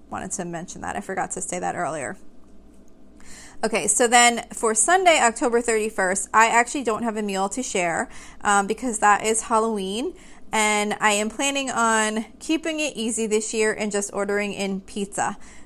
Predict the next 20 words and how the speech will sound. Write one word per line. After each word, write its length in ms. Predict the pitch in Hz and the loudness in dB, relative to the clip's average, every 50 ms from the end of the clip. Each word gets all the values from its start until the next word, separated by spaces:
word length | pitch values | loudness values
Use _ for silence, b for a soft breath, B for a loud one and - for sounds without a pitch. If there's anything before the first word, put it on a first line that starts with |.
| B - | B -16
for 420 | - - 190 185 185 185 185 175 | -8 -4 -2 0 0 0 0 -2
dinner 380 | - - 247 202 190 190 185 196 | -4 -4 -4 -2 -2 -2 -4 -4
for 160 | - 185 196 | -4 -4 -4
Halloween 640 | 202 180 - - 196 220 262 262 254 247 247 240 233 | -2 -2 -2 -4 -6 -6 -4 -4 -4 -4 -4 -4 -6
in 180 | - 208 202 | -6 -6 -8
case 260 | 196 - 202 202 - | -6 -6 -6 -6 -6
we 60 | 196 196 | -6 -6
get 220 | 185 180 - - | -6 -8 -8 -8
trick-or-treaters, 840 | - 202 190 - 190 196 - 330 311 294 285 285 277 277 269 262 - | -10 -8 -8 -8 -8 -8 -6 -6 -6 -4 -2 -2 -2 -2 -2 -4 -6
which 140 | 196 - 208 | -8 -8 -8
I'm 80 | 196 | -6
hoping 340 | 214 254 254 254 262 254 247 | -4 -4 -4 -4 -4 -6 -4
we 120 | 240 240 | -4 -4
do. 500 | 220 233 233 233 226 220 226 220 220 214 - - | -2 0 0 2 2 2 2 0 0 -2 -6 -8
Sometimes 340 | - 220 226 226 220 226 | -8 -6 -6 -4 -4 -4
we 80 | 226 214 | -4 -4
get 140 | 202 - - | -6 -6 -6
more 160 | 190 190 190 | -6 -6 -6
than 120 | 196 196 | -6 -2
others. 560 | - 262 269 262 269 262 262 262 269 - - | 0 2 2 2 2 0 0 -2 -2 -6 -8